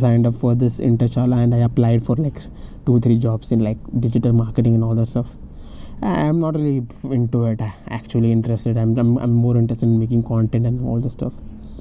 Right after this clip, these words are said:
I don't know. I just hope that I can get some to, like, start my okay, making my own content, like, video and everything, camera and good mic, and someone to, like, help me film shit,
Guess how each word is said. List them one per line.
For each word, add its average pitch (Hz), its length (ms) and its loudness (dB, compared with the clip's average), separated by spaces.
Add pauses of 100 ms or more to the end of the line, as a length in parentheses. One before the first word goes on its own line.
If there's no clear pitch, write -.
(600)
I 135 120 2
don't 139 160 4
know. 113 140 -4 (1300)
I 147 120 2
just 160 160 2
hope 147 240 2
that 135 120 2
I 120 120 0
can 120 160 0
get 117 160 2
some 117 320 2
to, 120 80 0
like, 113 400 2
start 113 320 0
my 113 160 6
okay, 110 340 0
making 117 420 4
my 113 80 2
own 113 220 0
content, 113 520 0
like, 113 160 -2
video 117 280 2
and 113 140 2
everything, 117 360 0 (600)
camera 113 680 2
and 117 220 2
good 123 220 0
mic, 113 360 -2 (640)
and 113 240 0
someone 135 440 2
to, 139 100 0
like, 127 160 -2
help 123 240 0
me 127 100 2
film 120 380 0
shit, - 400 -4